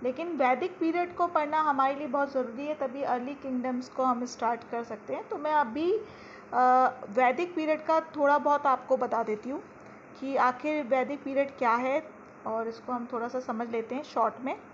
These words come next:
और बाद में, अ, मैं आपको इसका वैदिक पीरियड का पूरा आपको वीडियो भी बना दूँगी और आपको क्लास में एक्सप्लेन भी कर दूँगी,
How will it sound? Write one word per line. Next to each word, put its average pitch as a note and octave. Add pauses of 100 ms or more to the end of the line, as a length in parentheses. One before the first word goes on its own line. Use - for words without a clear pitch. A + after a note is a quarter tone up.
(420)
और A#3 (300)
बाद A#3+
में, F4
अ, A#3+
मैं B3
आपको A#3+
इसका B3
वैदिक A#3+
पीरियड A#3+
का D4
पूरा C4 (600)
आपको G#3+
वीडियो A3+
भी B3+
बना B3
दूँगी C4+
और A3+
आपको G#3
क्लास A#3
में A#3
एक्सप्लेन A3
भी A3+
कर G3+
दूँगी, A#3+